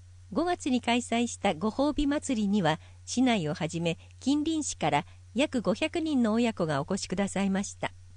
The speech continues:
会場では赤ちゃん向け雑貨や体に優しい食べ物の販売、名前入りの雑貨が作れるワークショップ、ママヨガやベビーマッサージの体験コーナーなど、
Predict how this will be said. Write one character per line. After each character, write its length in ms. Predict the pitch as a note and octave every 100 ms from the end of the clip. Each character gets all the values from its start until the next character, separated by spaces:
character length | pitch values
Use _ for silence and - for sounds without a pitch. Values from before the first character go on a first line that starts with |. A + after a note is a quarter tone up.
| - - - - - - - - -
会 200 | G#3 A#3
場 180 | A#3 A#3
で 140 | A3
は 180 | D3+ C#3 - -
赤 240 | F3+ G#3 B3+
ち 160 | -
ゃ 60 | D4+
ん 100 | C#4
向 100 | C4+
け 160 | C#4
雑 200 | G#3+ A#3 -
貨 80 | -
や 220 | A#3 G#3 - - - -
体 320 | B3 C#4+ D4+
に 160 | C#4+
優 80 | C#4+
し 320 | C#4+ C#4+ D4+
い 40 | D4
食 120 | C#4+
べ 100 | D4+
物 240 | C#4 A#3+
の 140 | G3+ F3
販 300 | F#3+ G3 G3
売、 280 | F3 D#3+ - - - - - -
名 120 | G#3+
前 280 | B3+ D#4 D#4+
入 80 | D#4+
り 100 | D4+
の 120 | D4
雑 200 | C4+ D4
貨 140 | C#4
が 120 | C#4+ C#4+
作 280 | - -
れ 100 | C#4
る 140 | A#3+ D3+
ワ 140 | G3+
ー 20 |
ク 100 | A3+
シ 160 | - -
ョ 40 |
ッ 40 | G3+ -
プ、 120 | - - - - - - - - -
マ 160 | G3+ A3+
マ 120 | C#4+
ヨ 160 | C#4
ガ 140 | B3+ B3+
や 240 | A#3+ - - F#3
ベ 180 | G3
ビ 140 | A3+ D4
ー 40 |
マ 120 | D4
ッ 40 | D4+
サ 200 | - D#4+
ー 60 | D#4+
ジ 100 | B3
の 120 | G#3+
体 200 | A#3 B3
験 260 | C#4 C4
コ 160 | B3 C#4
ー 40 |
ナ 220 | B3 G3 F3
ー 20 |
な 180 | F#3 G3
ど、 160 | D3